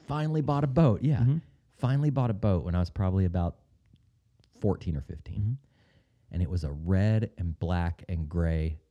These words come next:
Speaker 1: heavy sparkle. It was a bass and ski boat. And man, we took that thing out, and I've never,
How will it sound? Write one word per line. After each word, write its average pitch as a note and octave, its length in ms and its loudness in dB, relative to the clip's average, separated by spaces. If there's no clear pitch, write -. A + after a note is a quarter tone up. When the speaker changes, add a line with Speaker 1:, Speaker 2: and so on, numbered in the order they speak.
Speaker 1:
heavy G#2+ 380 0
sparkle. E2+ 760 -4
It - 40 -12
was G2+ 100 0
a F#2+ 40 2
bass F2 400 -2
and F#2+ 100 -2
ski - 280 -6
boat. C2 320 -8
And F2+ 100 -4
man, F#2+ 140 2
we G2+ 80 2
took G#2 180 -2
that F2+ 140 -6
thing A2 140 0
out, A2 160 0
and F#2 80 -4
I've D#2+ 140 -2
never, G#2 680 2